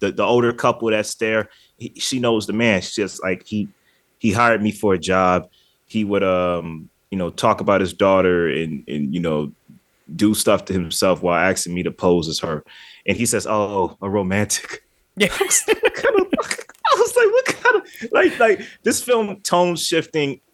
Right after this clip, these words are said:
Speaker 1: is surprising, but, but, but kinda great in some moments.
Speaker 2: Yeah, he definitely has that character of just, it's so monotone in everything and so particular. Like, when he s-, makes, like, a little off comment like that, it's like,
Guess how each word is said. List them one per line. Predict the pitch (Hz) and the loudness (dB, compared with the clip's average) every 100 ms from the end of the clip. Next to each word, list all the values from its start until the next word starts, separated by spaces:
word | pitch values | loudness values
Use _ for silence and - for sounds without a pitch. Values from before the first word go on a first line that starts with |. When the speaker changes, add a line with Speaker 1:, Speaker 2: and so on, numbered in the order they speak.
| - | -2
Speaker 1:
is | 139 123 | 0 0
surprising, | - - 135 - - 131 143 135 143 131 - _ _ _ | -4 -4 -6 -4 2 4 4 2 0 -2 -8 _ _ _
but, | 104 113 110 - | 2 4 2 -2
but, | 110 110 - | -2 -2 -2
but | 107 | -10
kinda | - 156 135 | -2 0 2
great | 104 113 123 107 | 0 2 2 2
in | 104 | -4
some | - 113 95 | -2 -2 -2
moments. | 95 - - - - - - - - | -6 -8 -8 -8 -10 -20 -18 -8 -2
Speaker 2:
Yeah, | 180 | 0
he | 170 165 202 | 2 2 2
definitely | 151 175 190 214 202 170 147 127 117 110 - | 2 -2 0 0 0 2 2 2 2 0 -4
has | 135 139 123 120 | -2 0 0 0
that | 123 117 - | 0 -2 -4
character | - 120 120 123 123 110 | -2 2 2 2 0 2
of | 110 113 107 | 2 0 0
just, | 117 113 107 - - - - _ - | 2 2 2 -2 -8 -12 -20 _ -8
it's | 113 120 | -6 0
so | - 165 180 | 2 4 4
monotone | 185 139 127 139 135 143 127 | 4 4 4 4 4 2 2
in | 113 | 0
everything | 107 113 113 117 - 120 110 101 98 - - - _ - | -2 -2 0 0 0 0 2 0 -6 -12 -20 -20 _ -4
and | 127 120 113 110 | 0 2 0 0
so | - 139 | 0 2
particular. | 139 - 143 147 131 113 113 | 0 2 0 2 2 2 2
Like, | 120 117 | 0 2
when | 135 | 0
he | 131 | 0
s-, | 139 - | -2 0
makes, | 139 131 135 | 2 2 2
like, | 131 | 2
a | 123 | 2
little | 117 117 113 | 2 2 2
off | 123 123 - | 2 2 2
comment | - 120 110 120 113 | -2 2 4 2 2
like | 110 - | 0 2
that, | 120 104 | 2 2
it's | 113 | 2
like, | 131 107 | 0 -2